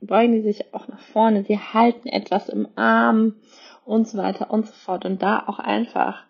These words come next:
jemandem die Erlaubnis zu geben, auch hinter einem zu stehen und von hinten auch was zu füllen und einfach diesen Panzer, den wir uns angelegt haben am Rücken, mal wegzulassen.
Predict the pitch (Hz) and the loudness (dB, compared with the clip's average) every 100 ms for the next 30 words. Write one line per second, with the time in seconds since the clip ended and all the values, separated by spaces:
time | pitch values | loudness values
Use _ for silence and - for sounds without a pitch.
0 | _ _ _ 196 185 185 190 180 165 175 | _ _ _ -6 -6 -4 -2 -2 2 4
1 | 262 220 - - - 180 185 - 226 - | 6 4 -6 -10 -2 0 0 0 0 2
2 | 202 175 175 - 185 185 - 175 - 170 | -2 -2 -4 -4 -4 -4 -6 -6 -4 -4
3 | 175 185 - 175 185 214 - 196 - - | -4 -10 -10 -4 0 0 -2 -12 -12 -14
4 | - - - - - 240 220 180 175 - | -14 -16 -20 -8 6 8 8 4 -2 -4
5 | _ _ _ - _ _ _ 190 185 185 | _ _ _ -20 _ _ _ 2 2 0
6 | - 180 175 175 - 220 415 - 240 185 | -2 -2 -2 -6 0 2 2 2 2 2
7 | 185 175 196 - 196 190 - 214 - 190 | 0 -2 -4 -2 0 0 -2 -6 -4 0
8 | 185 180 185 196 185 185 190 214 _ _ | 0 0 -2 -2 -2 -4 -6 -8 _ _
9 | _ _ _ _ 185 170 170 185 285 - | _ _ _ _ -6 -4 2 4 2 -2
10 | - _ _ 190 180 175 - - 226 | -20 _ _ -4 -4 -4 -10 -18 -20